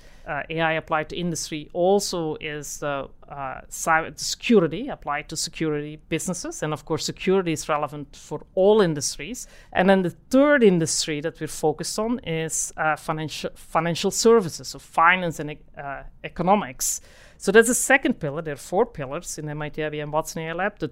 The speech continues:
third one, uh, is the f-, we call it the physics of A I.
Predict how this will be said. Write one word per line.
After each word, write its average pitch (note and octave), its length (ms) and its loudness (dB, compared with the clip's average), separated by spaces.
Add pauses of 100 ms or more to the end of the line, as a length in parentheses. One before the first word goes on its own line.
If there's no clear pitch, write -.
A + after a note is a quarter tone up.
(120)
third G#3+ 400 2
one, E3 380 0 (640)
uh, D3 280 0
is E3+ 200 -4
the D3+ 80 -8
f-, - 180 -20
we F#3+ 80 -4
call F#3 200 0
it F3 60 -4
the F3 60 -10
physics - 480 -2
of C#3+ 160 -10
A C#3 80 -12
I. A#2 420 -8